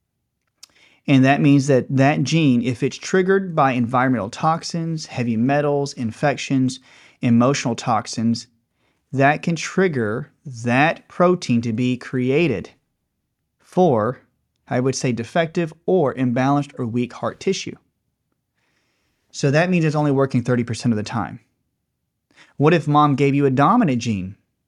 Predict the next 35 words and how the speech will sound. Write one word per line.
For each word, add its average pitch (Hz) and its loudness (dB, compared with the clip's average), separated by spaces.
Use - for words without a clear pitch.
Maybe 143 0
she 170 -2
has 156 0
good 143 2
genes 123 2
that 120 -4
does 123 0
not 131 2
go 131 0
into 123 -4
heart 123 -4
disease, 113 -10
and 127 0
your 120 2
dad 123 2
gave 123 2
you 123 0
the 120 0
recessive. 120 -4
It 123 -2
means 127 4
that 123 -2
the 120 -4
gene 127 2
only 127 2
works 120 0
usually 135 2
around 117 0
fifty 123 -6
to 135 -4
seventy 170 0
percent - -6
of 80 -12
the 90 -12
time. - -14